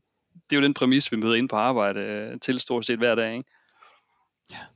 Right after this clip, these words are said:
Speaker 1: Så,
Speaker 2: Ja.
Speaker 1: øh, så, så, så det vil de være, det håber jeg, det vil kunne være en, en fordel.
Speaker 2: Så i virkeligheden at blive, øh, at, at blive dygtigere til at se,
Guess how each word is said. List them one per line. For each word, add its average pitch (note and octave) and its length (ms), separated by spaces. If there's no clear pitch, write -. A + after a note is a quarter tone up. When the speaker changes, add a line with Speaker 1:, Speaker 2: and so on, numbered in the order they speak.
Speaker 1:
Så, A#2 200
Speaker 2:
Ja. B2+ 120
Speaker 1:
øh, A#2+ 260
så, - 140
så, - 240
så - 140
det D3+ 180
vil D3 100
de A2+ 100
være, A2 180
det D3 100
håber D#3 320
jeg, G#2 120
det B2 120
vil B2 80
kunne G#2+ 180
være G2 200
en, G2 180
en B2 100
fordel. A2+ 340
Speaker 2:
Så - 100
i A#2 60
virkeligheden A2+ 360
at F2 80
blive, F#2 440
øh, F#2 80
at, F2+ 60
at F#2 100
blive F#2+ 140
dygtigere F2+ 580
til - 140
at G2 80
se, A#2 320